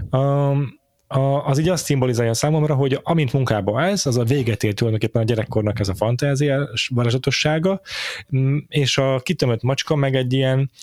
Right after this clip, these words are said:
profán, varázslatmentes, nagyon hétköznapi, nagyon, <clears throat> ö, ö, ö, s-, átlagos, nagyon, mm,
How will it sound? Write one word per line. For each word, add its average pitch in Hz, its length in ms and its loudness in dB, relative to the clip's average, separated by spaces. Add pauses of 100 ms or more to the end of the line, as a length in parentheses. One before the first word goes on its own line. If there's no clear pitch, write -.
(540)
profán, 117 960 0 (280)
varázslatmentes, 117 1300 0 (380)
nagyon 131 320 0
hétköznapi, 110 640 -2
nagyon, 113 640 0 (120)
<clears throat> - 120 -4
ö, 107 280 0 (640)
ö, 117 240 0 (1500)
ö, 110 640 0 (400)
s-, - 140 -8 (1400)
átlagos, 117 800 0
nagyon, 110 640 0 (520)
mm, 104 720 0